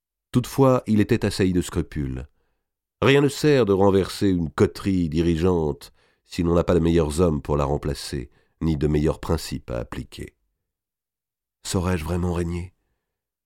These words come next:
Et suis-je assez formé pour cela ? » se demandait-il souvent. Son esprit demeurait marqué par le détestable exemple qu'avait fourni son père, entièrement gouverné par les Despenser,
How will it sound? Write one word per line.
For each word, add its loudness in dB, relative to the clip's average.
Et 2
suis-je 0
assez -2
formé -2
pour -10
cela ? » -6
se -6
demandait-il -2
souvent. -12
Son 4
esprit 4
demeurait 6
marqué 2
par 2
le 4
détestable 0
exemple 2
qu'avait 0
fourni -2
son -4
père, -4
entièrement 4
gouverné 2
par -2
les 0
Despenser, -2